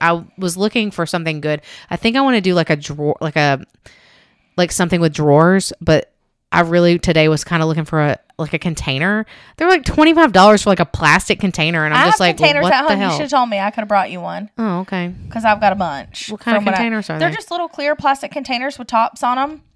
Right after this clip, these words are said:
Speaker 2: They're, like, that long, that wide.
Speaker 1: Oh, cool. What'd you do?
Speaker 2: Yeah.
Speaker 1: What? Why don't you need them anymore?
Speaker 2: I mean, I bought 'em on Amazon. I mean, they're real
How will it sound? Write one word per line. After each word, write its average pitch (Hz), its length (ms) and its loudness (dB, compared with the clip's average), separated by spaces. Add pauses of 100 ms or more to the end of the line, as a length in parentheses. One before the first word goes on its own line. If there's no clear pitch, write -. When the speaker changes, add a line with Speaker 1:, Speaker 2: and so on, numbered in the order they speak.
(100)
Speaker 2:
They're, 247 220 -8
like, 226 300 -6 (440)
that 226 280 -2
long, 226 520 -4
that 196 200 -6
wide. 180 320 -6
Speaker 1:
Oh, 254 200 -6
cool. 190 420 -6
What'd 202 240 -8
you 240 60 -6
do? 233 180 -6
Speaker 2:
Yeah. 220 60 -8
Speaker 1:
What? 226 280 -4
Why 226 240 -8
don't 233 160 -12
you 240 120 -16
need 240 200 -14
them 170 160 -14
anymore? 147 420 -12
Speaker 2:
I 277 100 -2
mean, 247 140 -10 (120)
I 277 140 0
bought 254 360 2
'em 302 120 -2
on 226 200 -6
Amazon. 240 420 -6
I - 40 -10
mean, 233 180 -8
they're 208 140 -4
real 180 600 -4